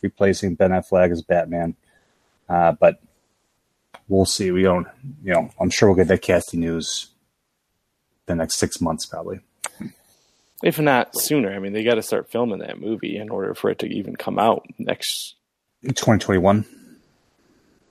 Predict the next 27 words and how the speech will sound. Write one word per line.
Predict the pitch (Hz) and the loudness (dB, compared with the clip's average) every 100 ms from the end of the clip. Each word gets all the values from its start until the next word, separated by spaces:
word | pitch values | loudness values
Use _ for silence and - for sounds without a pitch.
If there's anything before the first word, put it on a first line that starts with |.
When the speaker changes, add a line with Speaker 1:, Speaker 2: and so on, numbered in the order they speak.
| _ _ _ _ - | _ _ _ _ 2
Speaker 2:
Yeah. | 147 151 98 - - _ _ _ _ | 4 4 2 -8 -14 _ _ _ _
Yeah. | 131 123 - - _ | 4 4 4 -8 _
They | 113 | -4
still | 107 127 | 2 6
have | 113 98 | 6 4
to | 101 | 0
start | - 101 - | -2 -2 -2
filming | 104 95 92 | -6 -8 -8
it, | 92 | -8
like, | 98 - _ | -10 -12 _
pretty | - 95 85 | -8 -8 -8
soon. | - - _ _ - | -12 -16 _ _ -4
Speaker 1:
Yeah, | 131 78 - | -2 -2 -2
by | 92 | 0
the | 87 | 2
end | 87 | 2
of | 85 | 2
the | |
year. | 98 87 _ _ _ _ _ _ _ - | 2 0 _ _ _ _ _ _ _ -4
Speaker 2:
Yep. | 113 95 - | 0 0 -2
So | - 120 107 101 92 - _ _ _ _ _ _ | 0 6 8 6 2 -6 _ _ _ _ _ _
Speaker 1:
if | 90 | 4
you | 117 | 6
can | 156 135 | 6 6
film | 160 135 | 6 6
Star | - 151 131 | 8 10 12
Wars. | 101 82 80 - | 10 6 0 -8